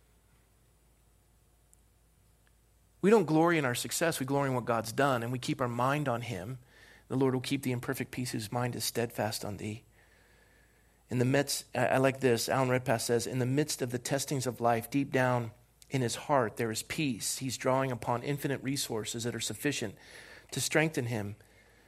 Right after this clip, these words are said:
and keep him, to enable him to walk with God. Day by day, he re-, responds to troubles instead of reacts, misunderstandings and heartaches.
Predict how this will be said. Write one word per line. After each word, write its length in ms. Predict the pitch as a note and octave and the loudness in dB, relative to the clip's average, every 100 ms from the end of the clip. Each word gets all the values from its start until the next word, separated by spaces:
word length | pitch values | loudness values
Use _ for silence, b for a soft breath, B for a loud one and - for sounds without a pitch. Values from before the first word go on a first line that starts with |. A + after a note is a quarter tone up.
| b | b
and 140 | A#2 | -6
keep 300 | - D#3+ D#3+ | -2 -2 2
him, 180 | B2+ A2 | 0 0
to 80 | A#2 | 0
enable 320 | B2 C3+ C3+ | 0 0 0
him 140 | C3+ | 0
to 80 | A#2+ | 0
walk 320 | A2+ B2 B2+ | 2 2 2
with 120 | B2 - | -4 0
God. 380 | B2 B2+ A2 | 0 2 2
Day 160 | B2 C#3+ | 4 4
by 220 | C#3+ C3 | 4 2
day, 320 | B2 C3+ B2+ | 4 2 2
he 160 | A2 C3+ | 0 -2
re-, 280 | B2+ B2+ A2+ B B B | -2 -4 -4 B B B
responds 760 | B2+ - - B2+ D3+ D3 C3+ C3 | -4 -2 4 4 6 2 0 -4
to 100 | - | -6
troubles 480 | B2+ A#2+ A2 G#2+ - | -2 0 0 -2 -4
instead 280 | A#2 - B2 | -4 0 0
of 80 | A#2+ | 0
reacts, 600 | A#2+ A#2+ G2+ D#2+ - B2+ | 2 2 2 0 -6 -4
misunderstandings 1000 | C3 C#3 C3 B2 - B2+ C3 A2+ G2+ | -2 -2 -2 -4 -2 -2 -2 -4 -6
and 80 | G2+ | -8
heartaches. 540 | A2 B2 B2+ G2 - | -2 0 0 0 -4